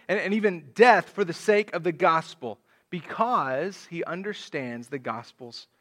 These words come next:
power. And he's come to know Christ, this one who saved him. In fact, this is his testimony. Just listen. I, I didn't put this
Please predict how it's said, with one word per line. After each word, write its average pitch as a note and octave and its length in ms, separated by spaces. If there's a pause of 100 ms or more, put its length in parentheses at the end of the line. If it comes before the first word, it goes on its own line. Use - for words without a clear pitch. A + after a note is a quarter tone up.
(240)
power. B2+ 500 (1040)
And C3+ 80
he's C3+ 100
come D#3 140
to D3 60
know D3 100
Christ, A#2+ 480
this - 240 (100)
one C3 300
who A#2 300 (360)
saved A#2+ 360
him. G#2+ 80
In A2+ 60
fact, D#3 200
this B3 160
is C4+ 80
his G3+ 220
testimony. C3+ 420
Just A3 220
listen. D#3+ 200
I, G3+ 140
I - 80
didn't A#3 160
put G#3 160
this G3 180